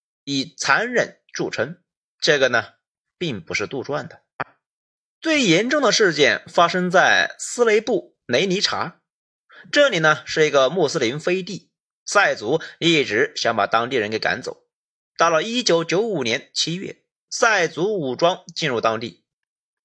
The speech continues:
将当地的河南派驻维和人员全部缴械，然后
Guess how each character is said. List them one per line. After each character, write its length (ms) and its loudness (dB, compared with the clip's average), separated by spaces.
将 280 0
当 240 0
地 120 0
的 140 4
河 320 0
南 220 2
派 280 2
驻 180 0
维 180 2
和 160 2
人 140 0
员 320 0
全 380 0
部 140 -2
缴 220 -2
械， 280 -6
然 220 2
后 260 0